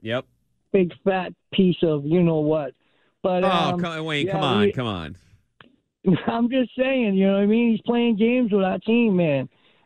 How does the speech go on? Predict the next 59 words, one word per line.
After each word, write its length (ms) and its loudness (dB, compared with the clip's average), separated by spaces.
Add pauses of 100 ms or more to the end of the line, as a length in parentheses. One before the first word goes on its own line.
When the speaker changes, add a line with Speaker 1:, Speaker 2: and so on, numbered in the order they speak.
Speaker 2:
Just 240 2
let 140 0
him 160 0
know, 200 0
does 220 -4
he, 140 -4
are 80 2
you 140 -2
gonna 260 2
stay 260 2
or 40 2
are 40 2
you 160 4
gonna 200 2
leave? 420 2
Don't 200 0
be, 240 2
uh, 180 0
like, 280 -2
doing 320 2
bouncing 460 -2
around. 520 0 (600)
I 120 0
think, 260 2
I 80 0
don't 180 2
know. 120 2
I 160 -4
think 240 2
Belichick's 500 0
gonna 200 4
do 100 4
good 220 0
in 80 0
the 80 0
draft 380 0
'cause 120 0
I 140 2
didn't 220 0
see 100 2
him 140 4
do 160 2
anything 400 2
on, 360 0
uh, 280 0 (100)
out 160 2
here. 160 2
He 80 4
didn't 200 2
really 200 2
pick 240 -4
anybody 420 2
up. 160 -2 (420)
Terrence, 360 -2
where's 240 2
this 160 0
guy 220 0
Terrence 380 0
from? 280 -4